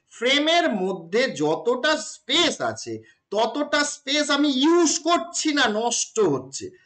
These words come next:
আমি last ফ্রেমটার জন্য একশো বাইটের জায়গায় আশি বাইট ইউজ করছি, কুড়ি বাইট আমার নষ্ট হচ্ছে, ফালতু যাচ্ছে।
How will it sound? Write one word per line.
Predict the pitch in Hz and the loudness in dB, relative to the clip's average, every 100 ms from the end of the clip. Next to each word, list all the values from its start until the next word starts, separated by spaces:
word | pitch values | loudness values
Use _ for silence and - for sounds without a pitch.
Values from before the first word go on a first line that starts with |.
| _ | _
আমি | - 196 262 190 | -2 0 2 2
last | 151 180 240 - - | 2 2 0 -4 -8
ফ্রেমটার | 190 160 147 147 143 113 | -2 0 0 -2 -4 -2
জন্য | 123 120 127 208 - _ _ - | -4 -4 -4 -8 -12 _ _ -8
একশো | - 165 180 - 269 | 0 0 0 -2 -2
বাইটের | 220 190 156 151 147 139 | 2 2 2 0 -2 -4
জায়গায় | 123 113 110 117 208 - - - | -2 -2 0 0 -4 -4 -16 -6
আশি | 151 202 - 294 294 | -2 -2 -2 -4 -4
বাইট | 196 131 135 214 269 262 - _ _ _ _ | 0 2 4 2 -2 -6 -16 _ _ _ _
ইউজ | - - 277 | -4 0 0
করছি, | - 202 196 302 | -2 -4 -4 -8
কুড়ি | - 254 311 330 | -8 -2 2 2
বাইট | 240 202 254 277 | 2 2 2 0
আমার | 285 320 | -2 -2
নষ্ট | 269 294 294 - 302 | 0 0 0 -2 0
হচ্ছে, | 277 269 - 196 | 0 0 -2 -6
ফালতু | - 165 185 220 220 247 | -4 0 2 2 0 -4
যাচ্ছে। | 240 165 131 - - | 0 0 -2 -8 -16